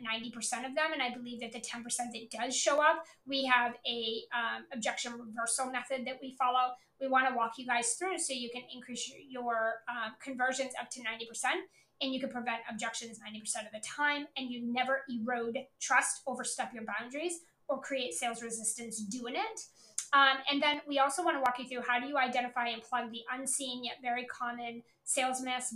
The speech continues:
the money leaks, the money breakdowns that are slowing your sales performance, they're slicing your profit margins, and they're decreasing conversions in your business. A lot of you just don't know you have these things. You don't even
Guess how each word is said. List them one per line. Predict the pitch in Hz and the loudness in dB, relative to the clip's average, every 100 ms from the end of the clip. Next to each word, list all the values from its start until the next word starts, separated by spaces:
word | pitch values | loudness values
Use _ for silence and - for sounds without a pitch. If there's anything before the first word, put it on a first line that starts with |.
| 220 | -6
the | 240 | -6
money | 233 220 233 247 | -4 -4 -4 -6
leaks, | 247 247 247 | -6 -8 -8
the | - | -6
money | 233 220 240 233 | -6 -4 -6 -4
breakdowns | 214 208 - 240 269 277 | -6 -6 0 0 2 -2
that | 262 | -4
are | 240 | 0
slowing | - - 254 233 247 247 | 2 2 2 -2 -4 -4
your | 233 | -2
sales | - 220 220 - | -2 -2 -4 -8
performance, | 233 240 220 254 330 330 - - _ | -12 -12 -8 -6 -4 -4 -6 -12 _
they're | 269 | -2
slicing | 277 - 254 254 262 262 | 0 0 0 0 -2 -4
your | 233 | -6
profit | - 208 240 - | -6 -6 -6 -4
margins, | 262 262 277 277 - | -2 0 0 -2 -4
and | 262 | -4
they're | 247 202 | -2 -4
decreasing | 233 247 247 - 233 - 226 | -6 -8 -8 -10 -8 -6 -8
conversions | 226 233 220 214 220 220 | -10 -8 -8 -8 -10 -10
in | 226 | -10
your | 214 | -12
business. | 214 214 - 220 - - - - - | -12 -12 -12 -10 -8 -8 -12 -14 2
A | 269 | 4
lot | 247 240 262 | 6 6 6
of | 269 | 6
you | 277 269 | 0 -2
just | 254 - | -2 -2
don't | 247 240 233 | -2 -4 -4
know | 220 | -6
you | 220 220 233 | -4 -4 -2
have | 208 233 | -2 -4
these | 277 - | -4 -2
things. | 285 294 302 269 | -2 -2 -6 -6
You | 220 | -6
don't | 233 233 | -6 -6
even | 233 | -8